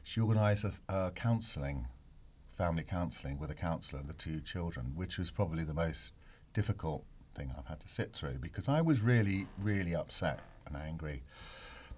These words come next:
And they were, they didn't understand quite how selfish they'd been, and they had been selfish in,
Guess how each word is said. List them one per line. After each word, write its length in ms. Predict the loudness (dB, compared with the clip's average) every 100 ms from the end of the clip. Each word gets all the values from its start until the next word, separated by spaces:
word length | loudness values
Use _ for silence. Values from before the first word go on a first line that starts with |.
| -16 -20 -18 -8
And 100 | 0
they 180 | 2 4
were, 200 | 4 4
they 140 | 6
didn't 220 | 8 8
understand 800 | 6 4 4 6 8 8 6 2
quite 240 | 2 2 2
how 140 | 0
selfish 520 | 2 2 2 0 -2 -2
they'd 140 | -2
been, 140 | 4
and 120 | 6 8
they 80 |
had 380 | 8 8 6 6
been 240 | -2 -4 -4
selfish 540 | -2 0 0 -2 -4
in, 180 | -2 -2